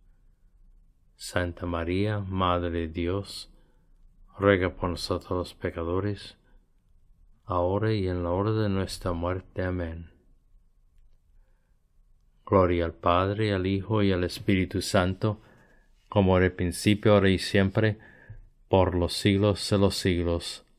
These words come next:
Amén. Oh Jesús mío, perdona nuestros pecados, líbranos del fuego del infierno, lleva al cielo a todas las almas,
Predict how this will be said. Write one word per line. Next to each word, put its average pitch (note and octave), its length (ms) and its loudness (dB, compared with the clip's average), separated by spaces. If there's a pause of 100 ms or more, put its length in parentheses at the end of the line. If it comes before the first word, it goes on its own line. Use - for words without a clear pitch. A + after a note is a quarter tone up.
Amén. D#2+ 560 -6 (1800)
Oh F2+ 220 2
Jesús F2+ 540 -2
mío, F2+ 320 0
perdona F2 500 0
nuestros E2+ 480 -4
pecados, F#2 680 -2
líbranos F2 500 0
del E2 160 -6
fuego F2+ 460 2
del E2+ 120 0
infierno, F2+ 760 -2 (720)
lleva G2+ 320 8
al F#2+ 100 4
cielo G2 420 4
a F2+ 160 2
todas F#2 220 4
las F2+ 260 0
almas, G2 640 -2